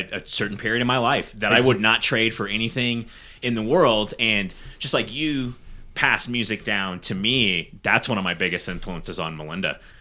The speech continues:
Speaker 1: She took my fandom of Fish, and she is completely on the next level as far as what she, uh, she thinks about that band.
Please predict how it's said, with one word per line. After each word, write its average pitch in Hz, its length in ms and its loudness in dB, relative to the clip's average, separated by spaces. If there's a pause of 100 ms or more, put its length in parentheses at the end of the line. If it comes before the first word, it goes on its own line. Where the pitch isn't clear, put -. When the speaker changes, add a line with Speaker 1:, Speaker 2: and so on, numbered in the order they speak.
(120)
Speaker 1:
She 113 380 4
took - 360 -2
my 95 220 0
fandom 87 440 -2
of 78 80 -10
Fish, 90 340 0
and 85 120 -8
she 98 200 0
is 87 120 -2
completely 85 680 -6 (460)
on 82 460 -2
the 98 80 -4
next 87 280 -2
level 85 420 -4
as 82 140 -8
far 80 280 -4
as 80 200 -8
what 80 300 -6
she, 92 340 0
uh, 76 300 -2 (260)
she 123 200 0
thinks 101 220 -2
about 80 360 -4
that 78 280 -4
band. 85 380 -2